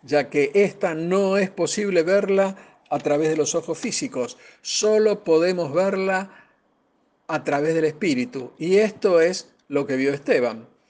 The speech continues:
Él no conoció a Jesús en la carne y solo tuvo referencias verbales de los apóstoles de quién fue el Señor. Sin embargo,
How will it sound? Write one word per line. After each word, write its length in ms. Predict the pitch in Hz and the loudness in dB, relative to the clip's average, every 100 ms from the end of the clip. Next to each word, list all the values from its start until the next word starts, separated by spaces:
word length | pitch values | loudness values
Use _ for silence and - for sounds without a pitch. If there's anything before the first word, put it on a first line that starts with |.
| _ _ - - - - _ _ - | _ _ -20 -20 -20 -20 _ _ 0
Él 340 | 233 240 233 208 | 6 6 6 4
no 180 | 226 | 2
conoció 440 | 226 190 165 - 233 | 2 0 0 2 0
a 40 | |
Jesús 380 | - 165 226 214 | 2 -2 -2 -4
en 80 | 185 | -2
la 160 | 160 | 0
carne 560 | - 247 240 240 240 226 | 2 2 2 0 0 -2
y 140 | 185 151 | -4 -2
solo 360 | 214 214 190 | 2 4 2
tuvo 340 | - 220 202 180 | 2 2 4 4
referencias 600 | 160 170 170 196 185 151 | 2 2 0 0 -2 0
verbales 460 | 156 170 214 190 | 2 2 2 2
de 80 | 170 | 0
los 160 | 151 175 | -2 -2
apóstoles 960 | 151 233 226 233 214 214 196 - - - | 0 0 2 2 2 0 -2 -14 -20 -2
de 260 | 165 160 | 0 0
quién 300 | - 208 196 | 0 0 0
fue 180 | - 175 | -2 -2
el 60 | 156 | -2
Señor. 440 | 156 135 117 - | -4 -2 -4 -8
Sin 220 | - - 135 | -14 -10 -8
embargo, 680 | 147 202 180 147 160 180 | -2 2 2 2 0 -2